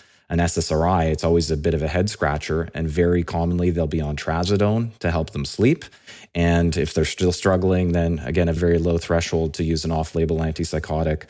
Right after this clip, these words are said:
most commonly quetiapine, but sometimes, uh,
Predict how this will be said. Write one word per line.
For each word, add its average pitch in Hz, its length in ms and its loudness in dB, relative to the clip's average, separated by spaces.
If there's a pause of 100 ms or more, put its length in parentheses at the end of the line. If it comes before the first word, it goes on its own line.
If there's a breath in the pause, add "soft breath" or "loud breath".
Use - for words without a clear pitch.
(240 soft breath)
most 85 180 0
commonly 82 720 2
quetiapine, 82 840 -2
but 80 180 -2
sometimes, 80 580 -4 (200)
uh, 82 240 -2